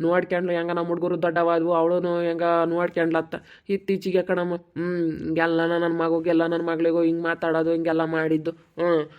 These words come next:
ನೋಡ್ಕೊಂಡವಳು ಕಣಮ್ಮ, ಅದ್ಕೆ ಕರ್ಕೊಂಬಂದಿನಿ. ಏನ್ ಮಾಡೋಣ, ನಮ್ ಏನಾನ ಒಂದಿಟ್ಟು ಹೆಚ್ಚು ಕಮ್ಮಿ ಆಗಿದ್ರೆ ನಮ್ ತಲೆಗೆ ಯೋಟ್ ಬರೋದು ಹೇಳ್ರು ಕಮ್ಮ, ನೀನೇನಿ?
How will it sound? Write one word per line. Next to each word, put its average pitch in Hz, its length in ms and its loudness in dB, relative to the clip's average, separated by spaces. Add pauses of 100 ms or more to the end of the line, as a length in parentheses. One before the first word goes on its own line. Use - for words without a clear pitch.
(120)
ನೋಡ್ಕೊಂಡವಳು 180 560 0
ಕಣಮ್ಮ, 165 300 -2
ಅದ್ಕೆ 175 220 -4
ಕರ್ಕೊಂಬಂದಿನಿ. 180 720 -2
ಏನ್ 196 140 0
ಮಾಡೋಣ, 185 160 0
ನಮ್ 190 180 0
ಏನಾನ 190 240 2
ಒಂದಿಟ್ಟು 185 280 2
ಹೆಚ್ಚು 180 160 -4
ಕಮ್ಮಿ 185 200 0
ಆಗಿದ್ರೆ 185 280 0
ನಮ್ 170 160 -2
ತಲೆಗೆ 180 300 2
ಯೋಟ್ 185 200 0
ಬರೋದು 165 260 2
ಹೇಳ್ರು 175 260 2
ಕಮ್ಮ, 165 200 -4
ನೀನೇನಿ? 160 420 0